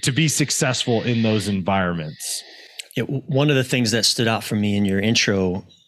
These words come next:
Speaker 2: adduction, uh, where you share, or maybe it was your first chapter, where you share about your blueprint, you said something also that,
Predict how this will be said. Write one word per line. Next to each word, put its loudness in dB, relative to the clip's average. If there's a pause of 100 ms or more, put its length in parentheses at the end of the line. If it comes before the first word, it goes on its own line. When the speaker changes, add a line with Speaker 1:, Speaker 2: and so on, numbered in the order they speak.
Speaker 2:
adduction, -2
uh, -4
where -4
you -2
share, 2
or 2
maybe 2
it 4
was 0
your 0
first 0
chapter, -2
where -2
you 0
share 2
about -2
your 0
blueprint, -4
you -2
said 0
something -2
also 0
that, -4